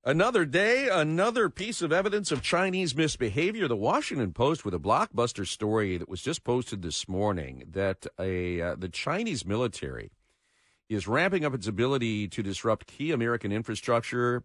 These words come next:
power, water, communications, transportation systems. Uh, they've got evidence that the, uh, People's Liberation Army, you guys, have, uh, hacked into major utilities, both in Texas,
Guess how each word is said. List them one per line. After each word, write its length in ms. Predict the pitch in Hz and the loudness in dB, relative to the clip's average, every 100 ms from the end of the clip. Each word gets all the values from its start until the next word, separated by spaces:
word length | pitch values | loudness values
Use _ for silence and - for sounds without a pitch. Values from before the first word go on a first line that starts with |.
| _ | _
power, 560 | - 123 127 135 139 143 | -2 2 4 4 0 -2
water, 680 | 120 92 113 123 123 127 127 | -6 0 4 4 4 0 -2
communications, 840 | - 107 120 117 123 120 - 120 | -4 -2 -2 -2 -2 -2 -4 -6
transportation 760 | - 120 123 117 117 120 113 117 | -4 -2 -2 -4 -4 -4 -4 -8
systems. 640 | - 120 - 127 127 131 - _ _ _ _ _ | -4 -4 -2 -4 -4 -8 -12 _ _ _ _ _
Uh, 160 | - 95 | -4 -2
they've 200 | 92 196 | 0 2
got 160 | 175 131 | 2 2
evidence 360 | 135 127 117 | 2 -2 -4
that 200 | - 113 | -2 -2
the, 340 | - 110 101 95 | -2 -4 -2 0
uh, 360 | 90 90 90 85 | 0 -2 -4 -6
People's 260 | 139 127 107 | -8 -6 -4
Liberation 560 | 113 104 101 110 107 | 0 2 2 2 -2
Army, 320 | 90 98 95 92 | -2 0 0 -2
you 160 | 90 | -4
guys, 500 | 82 98 95 98 90 - _ _ _ _ _ | -2 0 2 0 -4 -12 _ _ _ _ _
have, 520 | 95 113 107 95 87 - | -2 2 4 2 -2 -4
uh, 400 | 87 76 73 80 - _ | -2 0 -4 -6 -10 _
hacked 640 | - - 127 131 - - - _ | -20 0 2 2 0 -18 -20 _
into 720 | 110 107 101 110 104 98 98 | -4 -2 -4 -4 -2 -2 -4
major 580 | 98 98 127 156 127 143 | -6 -2 0 -2 -2 -4
utilities, 800 | 135 107 92 117 107 82 67 78 - _ _ _ _ _ _ _ _ _ | -2 -6 -4 -2 -2 -4 -6 -12 -14 _ _ _ _ _ _ _ _ _
both 300 | 117 127 - | 2 2 0
in 180 | 120 104 | -4 -4
Texas, 600 | - 151 - 247 233 | -2 -2 -2 -6 -6